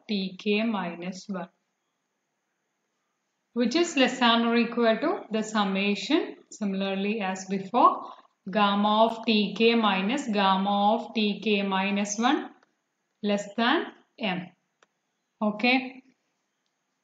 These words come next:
Next, what we have to do next is, uh, suppose that, uh, gamma is,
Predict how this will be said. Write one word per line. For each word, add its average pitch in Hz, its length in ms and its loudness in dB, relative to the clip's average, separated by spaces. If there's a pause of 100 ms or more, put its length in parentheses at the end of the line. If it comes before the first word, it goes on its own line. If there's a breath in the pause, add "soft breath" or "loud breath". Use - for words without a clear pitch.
(2500)
Next, 262 240 2
what 277 340 8
we 277 60 2
have 247 320 8
to 247 140 -2
do 269 480 2
next 226 420 0
is, 381 320 0 (1600)
uh, 220 440 4
suppose 277 460 4
that, 247 300 12
uh, 339 240 2
gamma 220 680 6
is, - 380 -6